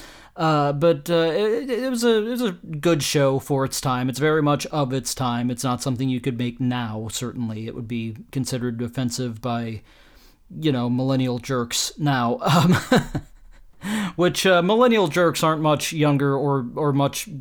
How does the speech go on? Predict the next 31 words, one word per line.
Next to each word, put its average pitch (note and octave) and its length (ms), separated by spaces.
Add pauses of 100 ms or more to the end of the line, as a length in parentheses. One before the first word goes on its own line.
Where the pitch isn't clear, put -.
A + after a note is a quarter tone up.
(120)
more C#3 240
different C3 360
than C3 120
my D3 160
kind C3+ 240
of A#2 60
jerk. C3 260
I'm D3+ 120
a C#3 40
Gen C3+ 240
X C#3 240
jerk, B2+ 380
but C#3 120
I'm C3 120
just B2+ 260
barely C#3 380
Gen D3 240
X. D3 340 (560)
Uh, C#3+ 220
I C#3 40
was D3 120
actually F3 260
born D3+ 340
in C#3+ 100
a C#3 40
year. C#3 320
I D3+ 80
have D#3 160
a D3 240
millennial C3+ 480
friend B2+ 480